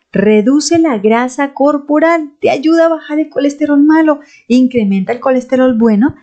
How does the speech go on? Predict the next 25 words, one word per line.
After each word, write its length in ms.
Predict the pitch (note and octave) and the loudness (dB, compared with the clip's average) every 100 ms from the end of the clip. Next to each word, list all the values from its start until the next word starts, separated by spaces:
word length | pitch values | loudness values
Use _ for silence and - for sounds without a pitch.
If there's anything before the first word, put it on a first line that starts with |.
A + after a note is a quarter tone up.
| _ _ | _ _
reduce 580 | - D4 D4 D4+ D4+ E4 | -4 -2 2 2 2 2
el 80 | E4 | 2
índice 460 | C4+ A3+ C#4 D4 | 2 2 0 0
de 100 | D#4 | 0
la 140 | C4+ F#3+ | 0 -2
masa 320 | F#3 - A#3 | -4 -8 -4
corporal, 560 | B3 B3+ C4 C#4+ D#4 B3+ | -4 -4 -2 0 0 -4
o 40 | |
sea, 200 | - F#3+ | -6 -6
alrededor, 640 | - F#3+ F#3+ G3+ A3+ C#4 | -4 -2 0 2 0 -2
la 120 | B3+ G#3+ | -8 -10
cintura 460 | F#3 G3+ D#4 D#4+ | -4 0 0 0
se 160 | D#4 G3 | -2 -6
va 120 | - | -6
a 40 | |
empezar 400 | - G#3+ B3 C4 | -6 -4 -2 -2
a 60 | B3+ | -2
bajar, 260 | C#4 F#4 G4 _ _ _ _ _ | -2 -4 -4 _ _ _ _ _
ayuda 320 | - F3 F#3 G#3 | -4 0 2 2
al 60 | |
mal 200 | G#3+ A3 | 2 2
humor, 440 | B3 D4+ D#4 D#4 D4 | 4 4 4 2 -2
a 60 | |
la 100 | G3 | -2
depresión, 760 | F#3 A3 C4 C#4 - E4+ E4+ E4 | -2 0 0 -2 -2 0 -2 -4